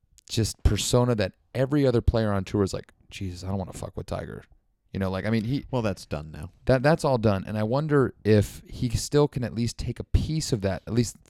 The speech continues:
Speaker 1: the confidence that he had. You know what I mean? Like, is that confidence so shaken and so far in the past now that that's no longer something he could
Speaker 2: Yeah, well
Speaker 1: claim to have an advantage of?
Speaker 2: Well, no, that's over. But what he can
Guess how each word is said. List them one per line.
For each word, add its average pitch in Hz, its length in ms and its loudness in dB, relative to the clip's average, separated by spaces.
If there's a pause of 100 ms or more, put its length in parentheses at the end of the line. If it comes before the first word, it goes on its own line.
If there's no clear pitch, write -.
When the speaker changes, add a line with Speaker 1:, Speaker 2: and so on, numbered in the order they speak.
(120)
Speaker 1:
the - 80 -8
confidence 131 720 0
that 98 120 0
he 95 80 0
had. 92 340 -4 (460)
You - 80 0
know 113 80 8
what 113 80 4
I 113 40 0
mean? 120 160 2
Like, 104 200 0 (720)
is 131 160 2
that 156 200 2
confidence 131 600 0
so 123 320 2
shaken 117 420 2
and 98 100 -4
so 113 380 2
far 117 260 0
in 117 60 0
the 104 80 0
past 104 320 -2
now 110 140 0
that 95 180 -4
that's 98 260 -2
no 107 160 2
longer 98 320 0
something 101 280 -2
he 104 100 2
could - 140 -2
Speaker 2:
Yeah, 233 80 2
well 147 100 0
Speaker 1:
claim 104 220 2
to 101 60 0
have 104 120 2
an 98 60 0
advantage 98 380 0
of? 113 160 2 (160)
Speaker 2:
Well, 196 100 -10
no, 185 120 0
that's 101 240 0
over. 131 400 -2 (460)
But 110 320 2 (200)
what 113 360 0
he 104 520 -4 (600)
can 101 480 -6